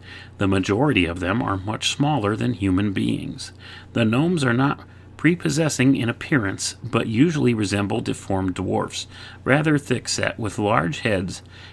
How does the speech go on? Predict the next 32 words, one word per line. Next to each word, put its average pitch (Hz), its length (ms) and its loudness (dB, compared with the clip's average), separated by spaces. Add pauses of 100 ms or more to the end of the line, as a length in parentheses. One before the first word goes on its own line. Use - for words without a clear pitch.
and - 140 -4
they 90 120 0
have 92 180 -2
a 90 40 -6
strange 135 520 2
waddling 113 580 0
gait. - 420 -10 (300)
Since 117 240 2
they 98 160 -2
dwell 90 380 0
in 113 60 0
the 107 60 -2
darkness 104 520 -2
and 85 120 -2
gloom, 101 380 -2 (380)
the 95 100 -2
gnomes 90 460 2
are 113 80 -4
said 90 300 -4
to 110 100 -4
have 90 340 -4
a - 120 -8
certain - 360 -6
effect - 400 -6 (320)
upon 90 380 -2
human 107 340 0
disposition 113 800 -4 (380)
and 131 160 0
to 143 100 2
govern 120 480 2 (160)
the 117 80 -6
saturnine 117 840 2